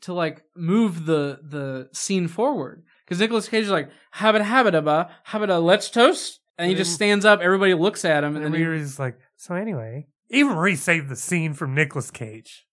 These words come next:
Speaker 2: That's our girl. So proud of her, Lincoln.
Speaker 1: Mm-hmm.
Speaker 2: I'm excited for her, like, army fucking whatever movie.
Speaker 1: Oh, yeah.
Speaker 2: I have no idea what it is, but she keeps posting pictures of it.
Speaker 1: Mm-hmm.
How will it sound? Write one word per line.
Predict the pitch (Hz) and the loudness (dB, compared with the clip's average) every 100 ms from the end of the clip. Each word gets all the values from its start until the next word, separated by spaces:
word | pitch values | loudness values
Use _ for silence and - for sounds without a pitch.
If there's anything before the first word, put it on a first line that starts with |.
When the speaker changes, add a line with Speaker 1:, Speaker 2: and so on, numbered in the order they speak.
| - | -18
Speaker 2:
That's | 180 | -8
our | 139 | -8
girl. | 117 110 151 175 _ _ | -6 -12 -16 -20 _ _
So | - 277 | -14 -14
proud | - 226 127 | -10 -8 -8
of | |
her, | 123 | -12
Lincoln. | 151 143 202 - | -18 -18 -20 -20
Speaker 1:
Mm-hmm. | 180 202 311 - _ _ | -18 -18 -20 -20 _ _
Speaker 2:
I'm | 117 | -8
excited | 226 - 135 135 131 | -8 -4 -2 -2 -4
for | 131 113 | -10 -8
her, | 123 | -6
like, | 113 113 | -6 -8
army | 147 127 131 127 117 113 _ _ | -8 -6 -6 -6 -10 -16 _ _
fucking | - 117 117 117 | -16 -14 -12 -8
whatever | 117 120 113 | -6 -6 -8
movie. | 113 113 113 131 | -10 -12 -12 -16
Speaker 1:
Oh, | - - - | -20 -20 -20
yeah. | _ _ | _ _
Speaker 2:
I | 190 | 0
have | 220 | 0
no | 156 156 | 2 2
idea | 147 | 2
what | 143 | 0
it | 131 | -4
is, | 123 139 143 | -8 -12 -14
but | 135 | -12
she | 147 | -8
keeps | 151 139 | -6 -6
posting | 147 135 123 | -6 -6 -6
pictures | 127 - 113 | -6 -8 -12
of | 113 110 | -12 -12
it. | 131 | -12
Speaker 1:
Mm-hmm. | 160 | -14